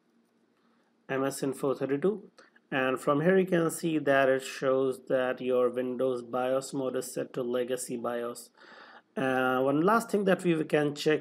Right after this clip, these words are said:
whether our Windows recovery environment is working fine or not. So just click, type in C M D and run as C M D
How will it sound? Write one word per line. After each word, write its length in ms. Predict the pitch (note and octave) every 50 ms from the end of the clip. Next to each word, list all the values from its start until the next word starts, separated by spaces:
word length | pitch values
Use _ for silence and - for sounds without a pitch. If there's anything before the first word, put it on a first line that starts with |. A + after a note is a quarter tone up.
| - - -
whether 480 | D#3 C#3 C#3 C3+ B2+ C3+ C#3 C#3 C3+ -
our 360 | C#3+ C#3 C#3 C#3 C#3+ C#3 C#3
Windows 680 | B2+ C#3 C3+ C#3 C3+ C3 C#3+ C#3+ C#3+ C#3+ C#3 C3+ C#3 C3+
recovery 420 | C#3 C#3 - D#3 D3+ D#3+ F3+ F#3
environment 480 | F3+ E3+ E3 D#3+ D#3+ D#3+ D#3+ D#3 D#3+ D#3+
is 160 | D#3+ C#3 B2+
working 360 | C#3 C#3+ C#3 C#3 - D3 D3
fine 340 | C#3+ - - C#3 C#3 C#3+ C#3+
or 120 | C#3+ C#3 C3+
not. 320 | C#3 C#3 D3 D3 - - - _ _ _ _ _ _ _ _ _ _ _ _ _ -
So 680 | - - - C#3 C3 C3 C3 B2+ B2 B2+ - - E3 - _ _ _ _ _ _ _ _ - F#3
just 340 | E3 C#3+ C3+ - - - -
click, 240 | - C#3 C3+ - - _ _ _ _ _ _ _ _ -
type 280 | D3+ C3 C3 B2+ - -
in 180 | C3 B2+ B2
C 300 | A#2+ - - - D3+ D#3+
M 200 | D#3 D3 C#3+ B2 A#2+
D 300 | B2+ B2 C3+ D#3+ F3 - _ _ _
and 400 | - B2+ B2 B2 B2 A#2+ A#2+ A#2 B2
run 260 | B2+ C3 B2+ C#3 - -
as 640 | G3 D3+ B2+ B2 A#2+ A#2+ C3+ C3+ - - - - - - - _ _ _ _ _ _ _ _ _ _ _ _ _ _ _ _ _ _ _ _ - - _ _ _ _ _ _ _ _ _ _ _ _ _ _ _ _ _ _ _ _ _ _ _ _ _ _ _ _ _ _ _ _ _ _ _ _ _ _ _ _ _ _ _ _ _ _ _ _ _ _ -
C 340 | - - - F3 F#3 C3+ C3
M 220 | B2+ B2+ B2 A#2
D 500 | A#2 A#2+ A#2+ B2 B2+ C3 C#3 D3 E3+ F#3